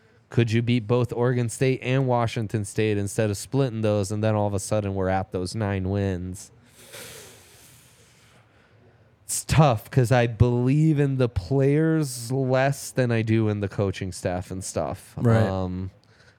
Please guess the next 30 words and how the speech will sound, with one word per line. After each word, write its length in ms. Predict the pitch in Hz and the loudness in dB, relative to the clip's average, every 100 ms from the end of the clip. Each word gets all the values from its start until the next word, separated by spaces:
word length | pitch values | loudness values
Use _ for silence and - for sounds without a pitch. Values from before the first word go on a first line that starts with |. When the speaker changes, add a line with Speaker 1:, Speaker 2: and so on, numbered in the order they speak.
| - | -2
Speaker 1:
I've 140 | 143 | 2
always 240 | 185 214 - | 4 2 0
kind 200 | 202 196 | -2 0
of 60 | |
been 120 | 170 160 | 0 0
a 60 | |
Chip 260 | 131 127 110 | 0 -2 -2
guy. 180 | 90 82 | -2 0
I'll 140 | 92 107 | 0 2
guess 200 | 113 - | 0 0
I, 80 | 104 | -2
I'll 200 | 92 110 | -2 0
guess 260 | 110 110 | 0 2
I'll 120 | 107 | 0
go 160 | 101 98 | 0 0
with 120 | 92 | 0
the 140 | 104 90 | 0 0
over 280 | 85 85 92 | -2 -2 -2
here, 200 | 76 95 | -4 -4
Speaker 2:
All 120 | 104 | 0
Speaker 1:
but 100 | 107 | 2
I, 140 | 127 160 | 4 2
Speaker 2:
right. 100 | - | 0
Speaker 1:
I 140 | 82 | -4
hate 240 | 92 95 80 | -2 -4 -4
it. 120 | 71 _ _ _ _ _ _ - | -12 _ _ _ _ _ _ -2
I 80 | 104 | 0
don't 200 | 95 80 | 0 -2
love 160 | 78 | -8
it. 60 | - | -12